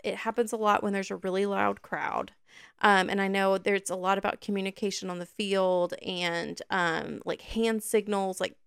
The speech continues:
a clap or, um, a yell, like, communicating on the field, basically. Um,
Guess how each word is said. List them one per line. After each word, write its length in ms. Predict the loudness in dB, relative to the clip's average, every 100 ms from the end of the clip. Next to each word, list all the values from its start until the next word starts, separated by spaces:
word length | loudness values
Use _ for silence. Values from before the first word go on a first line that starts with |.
| -16
a 40 | -12
clap 580 | 2 4 6 6 4 -2
or, 580 | -2 2 4 4 2 0
um, 300 | 0 -4 -4 -8
a 80 |
yell, 400 | -2 0 2 2
like, 300 | 2 0 -2 _ -18
communicating 560 | -2 2 2 2 -2 -4
on 60 | -6
the 60 |
field, 200 | -6 -8 -8
basically. 440 | -10 -10 -10 -12 -14 -20 -20 0
Um, 580 | 6 6 6 0 -6 -12